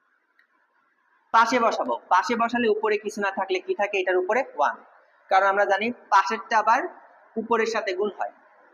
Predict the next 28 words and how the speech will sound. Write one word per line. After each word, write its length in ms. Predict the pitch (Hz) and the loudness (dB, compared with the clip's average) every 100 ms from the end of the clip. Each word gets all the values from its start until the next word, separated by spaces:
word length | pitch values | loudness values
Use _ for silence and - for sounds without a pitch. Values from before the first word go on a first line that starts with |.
| _ - | _ -4
তো 40 | 175 | 0
এটা 120 | 214 208 | 0 0
যদি 120 | 220 214 | -2 -2
উপরের 260 | 226 220 220 | -2 -2 -4
সাথে 160 | 214 202 | -4 -2
গুণ 120 | 208 214 | -2 0
হয়, 160 | 240 403 381 - - - 202 | -2 -2 -8 -20 -16 -2 -2
একই 160 | 202 190 | 0 -2
জিনিস 180 | 190 180 - - | -4 -6 -8 -4
থাকবে। 300 | 190 117 110 - - - - _ _ _ _ _ _ 208 | -4 -4 -14 -14 -20 -20 -20 _ _ _ _ _ _ -4
এবার 140 | 247 240 | 2 4
আমার 140 | 233 220 | 4 4
মান 100 | 208 202 | 2 2
বসাবো। 300 | 190 185 190 277 - - - - _ _ _ _ _ 214 | 0 0 2 0 -2 -20 -20 -20 _ _ _ _ _ -2
এই 80 | 240 233 240 | 0 2 4
এর 120 | 262 247 | 4 4
মান 100 | 233 214 | 2 2
আমরা 140 | 208 208 | -2 -4
কত 100 | 202 196 | -4 -4
পাইছি? 280 | 196 233 262 - - _ _ _ _ _ - _ _ _ _ _ _ _ _ _ _ - | -4 -2 -4 -6 -20 _ _ _ _ _ -20 _ _ _ _ _ _ _ _ _ _ -4
ফিফটি 320 | 240 240 233 226 | -2 0 -2 0
সেভেন। 260 | 226 156 113 - - _ _ _ _ _ _ _ _ _ _ _ _ _ 220 | 0 0 -4 -12 -20 _ _ _ _ _ _ _ _ _ _ _ _ _ -2
এডিজে 320 | 233 262 240 247 | 0 0 0 0
এর 80 | 240 | 2
মান 100 | 226 208 | 0 0
আমরা 120 | 196 196 | 0 0
কত 120 | 196 196 185 | -2 -2 -4
এখানে 200 | 202 | -4